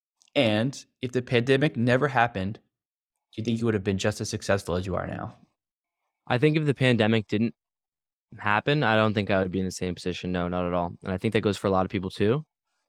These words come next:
Speaker 2: I think I would have just went through the paces. I, uh, you know, went to college or something. But pandemic, I mean, on, I'm not gonna lie. Pandemic, I did play a lot of video games. I don't play video games anymore.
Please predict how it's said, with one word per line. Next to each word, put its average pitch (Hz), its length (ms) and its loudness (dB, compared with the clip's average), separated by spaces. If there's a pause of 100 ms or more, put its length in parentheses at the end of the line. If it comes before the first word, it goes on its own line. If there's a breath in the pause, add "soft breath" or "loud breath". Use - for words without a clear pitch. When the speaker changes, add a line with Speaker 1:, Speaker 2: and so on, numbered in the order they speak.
(120)
Speaker 2:
I 104 60 -2
think 107 440 0 (400)
I 101 560 6
would 98 140 2
have 101 100 4
just 101 140 -2
went 107 180 2
through 110 120 -8
the 101 100 -2
paces. 120 640 0 (100)
I, 104 120 2
uh, 104 280 4
you 110 120 0
know, 98 180 2 (580)
went 107 220 2
to 107 80 2
college 104 640 2
or - 80 -6
something. 113 400 0 (560)
But 101 320 4 (1040)
pandemic, 147 560 4 (160)
I 127 80 4
mean, 147 280 6
on, 156 220 4
I'm 151 120 4
not 170 140 4
gonna 160 120 4
lie. 117 200 6
Pandemic, 131 420 2
I 117 80 2
did 113 120 -2
play 120 120 0
a - 20 2
lot 107 140 2
of 98 40 -4
video 101 200 -2
games. 90 400 -10 (360)
I - 60 0
don't 101 100 2
play 107 120 4
video 101 220 4
games 98 220 2
anymore. 98 440 0